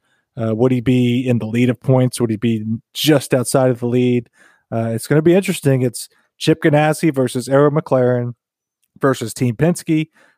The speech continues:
Don't count Scott Dixon out. He has four hundred twenty-eight points in fourth. Uh, beyond that, it's gonna be a little tricky, though. Marcus Ericsson, Colton Herta,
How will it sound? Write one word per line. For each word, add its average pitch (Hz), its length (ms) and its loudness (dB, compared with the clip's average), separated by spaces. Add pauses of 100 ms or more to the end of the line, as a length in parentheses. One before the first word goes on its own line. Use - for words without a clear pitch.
(160)
Don't 156 240 0
count 165 260 -2
Scott 160 440 -2
Dixon 143 400 0
out. 151 280 2
He 139 80 -6
has 117 160 -8
four 139 220 0
hundred 131 280 0
twenty-eight 131 420 -2
points 127 280 -6
in 110 80 -14
fourth. 135 520 -4 (420)
Uh, 120 180 -4
beyond 180 340 2
that, 202 160 4
it's - 120 -8
gonna 180 140 2
be 170 80 2
a 170 60 4
little 170 140 2
tricky, 143 320 -6
though. 127 220 -2
Marcus 131 360 -4
Ericsson, 127 540 -2 (400)
Colton 139 300 -2
Herta, 123 420 2